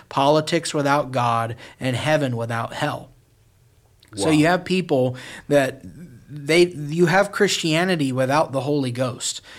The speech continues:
Speaker 1: You have a spirituality that, I, I like what Doctor Michael Brown says. He says that, that their Trinity is Father, Son, and Holy Bible.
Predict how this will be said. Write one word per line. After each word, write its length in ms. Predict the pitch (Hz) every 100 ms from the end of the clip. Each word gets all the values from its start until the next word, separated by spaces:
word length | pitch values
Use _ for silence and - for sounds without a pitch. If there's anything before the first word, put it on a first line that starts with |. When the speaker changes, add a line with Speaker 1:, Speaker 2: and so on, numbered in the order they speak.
| -
Speaker 1:
You 180 | - 143
have 340 | 151 180 175 - -
a 140 | - 131
spirituality 1200 | - - 185 165 147 143 143 170 160 135 127 131
that, 380 | 135 135 131 127 -
I, 220 | 143 151
I 20 |
like 240 | 156 175 175
what 140 | 143
Doctor 320 | 151 160 160
Michael 260 | 143 139 123
Brown 340 | 123 143 147
says. 300 | 139 135 127
He 120 | 127 123
says 300 | 151 147 131
that, 260 | 131 127
that 260 | 131 127 123
their 220 | 135 127
Trinity 680 | 127 202 214 165 131 123 120 - -
is 260 | 139 135 -
Father, 560 | - 160 160 165 165
Son, 540 | 151 - 147 147 151 151
and 240 | 131 131
Holy 400 | 120 143 131 123
Bible. 520 | 110 113 113 101 90